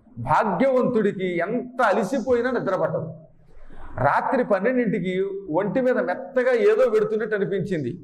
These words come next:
ఎవరైనా మల్లెపూల దండ వేశారా అనుకున్నా నేను. కాదు, తెల్లని త్రాచుపాము మీద నుంచి పాక్కుంటూ పోతుంది.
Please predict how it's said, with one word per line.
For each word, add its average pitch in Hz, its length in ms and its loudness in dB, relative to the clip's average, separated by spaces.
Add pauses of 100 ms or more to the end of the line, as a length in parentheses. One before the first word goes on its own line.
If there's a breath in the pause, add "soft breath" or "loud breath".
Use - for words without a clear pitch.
(480 loud breath)
ఎవరైనా 220 540 4
మల్లెపూల 226 540 2
దండ 220 240 -2
వేశారా 214 480 2
అనుకున్నా 180 420 -4
నేను. 131 300 -8
కాదు, 180 380 0
తెల్లని 233 760 2
త్రాచుపాము 202 540 0
మీద 208 200 0
నుంచి 254 240 -4
పాక్కుంటూ 208 380 -2
పోతుంది. 156 480 -6